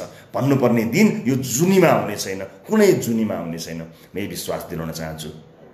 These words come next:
आजको कार्यक्रममा केही कुराहरू बताउने कोसिस गरेको छु र कार्यक्रमको अन्त्यमसम्म पनि विषयवस्तुहरू प्रस्तुत गर्ने र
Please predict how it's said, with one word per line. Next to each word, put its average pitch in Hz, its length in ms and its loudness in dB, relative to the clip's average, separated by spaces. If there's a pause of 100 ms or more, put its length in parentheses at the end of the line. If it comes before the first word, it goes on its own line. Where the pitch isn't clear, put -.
(340)
आजको 95 260 -4
कार्यक्रममा 95 460 -2 (300)
केही 95 120 -6
कुराहरू 85 300 -2
बताउने 90 320 -4
कोसिस 82 360 -8
गरेको 92 220 -4
छु 123 140 -4
र - 40 -2
कार्यक्रमको 92 420 -4
अन्त्यमसम्म 110 520 0
पनि 104 240 -6 (320)
विषयवस्तुहरू 110 680 -2
प्रस्तुत 110 340 -8
गर्ने 107 200 -2
र 107 100 -2